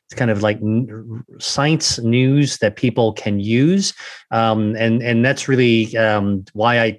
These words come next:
kinda created my masterclass. And people who wanna find out about my, uh, my free masterclass, they can sign up, um, or sign up for an online course I teach about it, can go to D R William Lee dot com, D R William Lee L I dot com, uh, to find out more. But I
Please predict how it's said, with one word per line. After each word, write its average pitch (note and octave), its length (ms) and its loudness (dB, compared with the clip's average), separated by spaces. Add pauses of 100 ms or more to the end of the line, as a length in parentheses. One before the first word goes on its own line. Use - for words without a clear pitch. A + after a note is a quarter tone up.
(100)
kinda G#2 240 -2
created G2+ 340 -2
my F#2+ 140 -4
masterclass. G2 640 -4
And G2+ 180 -4 (240)
people D3+ 220 2
who C#3+ 40 4
wanna C#3 160 2
find A#2+ 200 0
out A2+ 80 4
about G2+ 320 0
my, G2+ 400 0
uh, G2+ 180 -6
my G#2 160 -4
free F3+ 200 2
masterclass, G#2+ 560 0
they B2+ 60 -6
can A#2+ 120 -2
sign A2 200 -2
up, A2 160 0 (340)
um, G#2 280 0
or A2 140 4
sign A#2 260 0
up G#2+ 80 -2
for G2+ 240 0
an G#2+ 80 -6
online A2+ 480 0
course D#3+ 320 0
I A#2+ 60 2
teach G2+ 240 -6
about G#2 160 0
it, G2+ 80 -2
can A2 100 -4
go A2 220 2
to G#2 160 -4
D G2 100 -2
R G#2 400 0
William G2 400 2
Lee G2 160 0
dot F2+ 240 -2
com, G2 460 0
D G2+ 180 -2
R F#2+ 220 2
William F#2+ 320 -2
Lee F#2+ 320 -2
L G2 180 0
I F#2+ 220 -2
dot F2+ 240 -4
com, F#2+ 360 -2 (360)
uh, G#2+ 140 0
to G#2 120 -2
find G#2+ 260 0
out F#2+ 180 0
more. A2 220 4
But G#2 140 2
I A#2 240 0